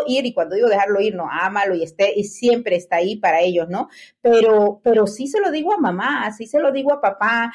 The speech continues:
sí se lo digo a esos que también no tiene que ser solamente pareja, quería poner este ejemplo,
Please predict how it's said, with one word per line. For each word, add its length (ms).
sí 140
se 140
lo 80
digo 200
a 120
esos 240
que 160
también 480
no 160
tiene 320
que 100
ser 220
solamente 540
pareja, 420
quería 320
poner 280
este 180
ejemplo, 320